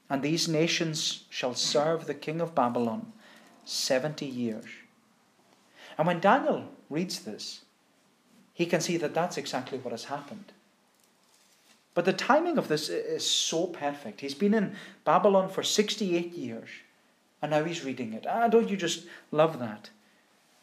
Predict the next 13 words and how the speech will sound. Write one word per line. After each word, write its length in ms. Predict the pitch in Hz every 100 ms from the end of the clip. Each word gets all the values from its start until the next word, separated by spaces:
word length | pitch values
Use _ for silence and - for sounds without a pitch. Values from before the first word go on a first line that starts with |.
| _ _ _ _ _
When 120 | 151
the 80 | 151
Lord 260 | 156 185 185
speaks 380 | - 165 165 -
to 120 | 151
you 140 | 143
through 180 | 143 143
his 160 | 147 131
word 380 | 120 110 107 - - - - - - - _ _ _ _ _ _
at 140 | 143 139
the 80 | 139
right 360 | 135 156 - -
time, 440 | 127 113 107 -